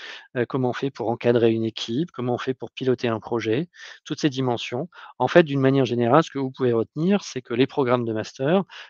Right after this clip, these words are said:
ils ont vocation, heu, à, pour vous, à être des vrais tremplins dans le cadre de votre carrière. Heu, autant les programmes de bachelor vous permettent d'acquérir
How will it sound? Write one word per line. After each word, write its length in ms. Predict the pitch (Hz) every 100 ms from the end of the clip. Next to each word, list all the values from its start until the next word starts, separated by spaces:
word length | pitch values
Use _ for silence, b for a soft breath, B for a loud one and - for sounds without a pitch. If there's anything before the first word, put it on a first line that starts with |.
| _
ils 160 | 120 117
ont 60 | 123
vocation, 760 | 143 120 - 135 151 190 214 -
heu, 300 | 117 110 110 - -
à, 320 | 110 110 107 -
pour 140 | 107
vous, 220 | 131 214 -
à 140 | 117
être 220 | 135 -
des 160 | 117 113
vrais 180 | 113 139
tremplins 520 | - 135 - 139 139
dans 120 | 113
le 40 | 113
cadre 180 | 117 113
de 80 | 113
votre 160 | 113
carrière. 480 | - 107 127 180 175 B B B B B _ 98
Heu, 1000 | 110 110 110 107 104 110 - 104 87 85 - -
autant 260 | 135 143 147
les 100 | 131
programmes 300 | - 127 123
de 80 |
bachelor 480 | 120 135 - 143 147
vous 100 | 120
permettent 300 | - 120 123
d'acquérir 680 | 120 127 - 127 131 123 110